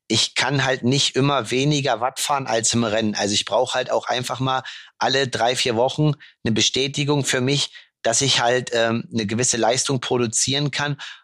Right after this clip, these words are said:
dass die halt dann auch direkt in dem Bereich, äh, an der Schwelle oder knapp drunter ist. Aber wichtig ist halt quasi, dass man jetzt im Training das umsetzt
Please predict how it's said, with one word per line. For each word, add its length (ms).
dass 200
die 160
halt 180
dann 100
auch 160
direkt 420
in 140
dem 160
Bereich, 580
äh, 60
an 240
der 100
Schwelle 320
oder 180
knapp 300
drunter 360
ist. 260
Aber 240
wichtig 340
ist 160
halt 180
quasi, 340
dass 220
man 160
jetzt 260
im 180
Training 540
das 200
umsetzt 640